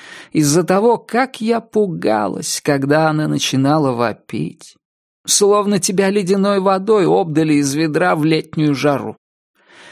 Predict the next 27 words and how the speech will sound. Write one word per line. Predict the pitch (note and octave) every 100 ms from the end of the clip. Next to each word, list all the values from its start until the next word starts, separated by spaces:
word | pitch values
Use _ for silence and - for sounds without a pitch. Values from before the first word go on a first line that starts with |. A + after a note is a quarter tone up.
| - -
И | D#3+
всякий | D#3 - C4 B3+ B3 A#3
раз, | A3 A3 C#3+ -
чуть | - - D#4 F3 -
она | A#3 G#3+ A#3
начнет | F3+ F#3 - F#3+ A3 -
вопить, | F3 F3+ F3 C4+ C4 F3+ - - -
у | E3+
меня | F#3+ G#3
сердце | F3+ - - - - - -
прямо | F#3 F#3+ B3 A#3+
останавливалось. | A3+ - A#3 A3+ - - - - - - _ - -
И | - G3+
всякий | F3 - B3+ C4+ C4
раз | A#3+ F3+ D3+
входила | - F#3 D3+ G3+ G3
я | F#3
в | E3+
ее | E3+ D#3+ D#3+
комнату | D#3+ E3 G#3 G3+ E3
и | D3+
думала, | B2 E3+ F#3+ F#3+ F#3
что | - - E3
вот | C#3 E3 A3+ -
сейчас | - A3 - - G3+ G#3 G3
она | G3+ F3+ F#3
умрет. | G3+ F#3+ F3+ E3+ G#3 -